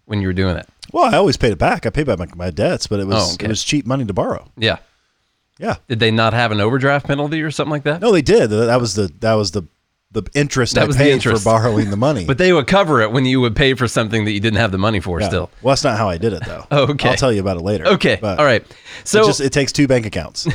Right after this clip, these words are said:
Speaker 1: <laughs>
Speaker 2: That's all. And an A-,
Speaker 1: Interesting.
Speaker 2: and an A T M.
Speaker 1: Huh.
Speaker 2: <laughs>
Speaker 1: Interesting. Okay.
Speaker 2: Yeah.
Speaker 1: Well, so this makes Dumb Bleep of the Week for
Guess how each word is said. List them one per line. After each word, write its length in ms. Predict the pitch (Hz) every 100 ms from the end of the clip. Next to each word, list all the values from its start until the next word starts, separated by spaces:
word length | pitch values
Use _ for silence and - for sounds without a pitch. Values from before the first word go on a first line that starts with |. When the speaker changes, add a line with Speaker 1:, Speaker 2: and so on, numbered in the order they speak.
| - -
Speaker 1:
<laughs> 240 | 165 - 104
Speaker 2:
That's 160 | 104
all. 240 | 101 76 _ -
And 140 | 113
an 80 | 202
A-, 40 |
Speaker 1:
Interesting. 300 | 135 110 123
Speaker 2:
and 80 | 98
an 40 | 92
A 20 |
T 140 | 117
M. 180 | 104 80 - _
Speaker 1:
Huh. 360 | - 180 127 - - 165 - - 180
Speaker 2:
<laughs> 80 | -
Speaker 1:
Interesting. 460 | 147 135 104 113 123
Okay. 280 | - 101 98 117
Speaker 2:
Yeah. 180 | 104 - -
Speaker 1:
Well, 180 | - 208
so 140 | 156 180
this 200 | 226 -
makes 220 | 247 -
Dumb 180 | 190 175
Bleep 200 | 170 151
of 60 | 135
the 100 | 131
Week 260 | 127 120 -
for 520 | - 131 123 117